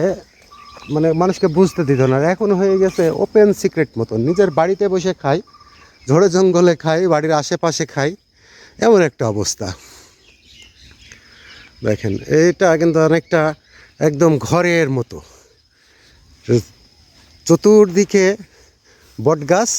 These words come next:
আর মাঝখানে রয়েছে কিন্তু এই ফাঁকা জায়গা। এই ফাঁকা জায়গাটুক মনে হচ্ছে ঘর। আর যখন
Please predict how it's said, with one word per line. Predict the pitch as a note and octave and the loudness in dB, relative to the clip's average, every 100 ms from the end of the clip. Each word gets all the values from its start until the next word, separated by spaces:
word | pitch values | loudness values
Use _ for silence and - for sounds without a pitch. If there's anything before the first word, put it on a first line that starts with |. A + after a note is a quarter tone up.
| - | -8
আর | C#3 C#3+ | -4 0
মাঝখানে | C#3+ C#3+ - D#3+ F#3+ A#3+ _ _ _ _ _ _ _ _ _ _ _ _ _ _ _ _ _ _ _ _ _ _ _ _ - | 0 -2 -6 -4 -4 -4 _ _ _ _ _ _ _ _ _ _ _ _ _ _ _ _ _ _ _ _ _ _ _ _ 0
রয়েছে | B2 D3 - C#3+ | 2 2 0 -2
কিন্তু | D#3 C#3 F#3+ B3+ B3+ - | -2 0 -2 -2 -8 -2
এই | A#2+ A2+ G#2+ - _ _ _ _ _ _ _ _ _ _ _ _ _ _ _ _ _ _ | 0 0 -4 -10 _ _ _ _ _ _ _ _ _ _ _ _ _ _ _ _ _ _
ফাঁকা | D3+ D#3 | -6 -2
জায়গা। | B2+ A2+ G2+ G2+ | 0 0 0 0
এই | C#3 D#3 | 2 2
ফাঁকা | D3+ D#3+ E3 | 0 -2 0
জায়গাটুক | E3+ E3 D#3+ E3 | 0 0 -4 0
মনে | D#3 D#3+ | 2 4
হচ্ছে | D#3 - E3 | 2 -2 -6
ঘর। | A#2 B2 G2+ - - _ _ _ _ _ - - - _ | -4 -2 -2 -4 -18 _ _ _ _ _ -20 -20 -20 _
আর | B2 C3+ D3 | -4 -2 -2
যখন | B2+ F3+ A3+ | 0 0 0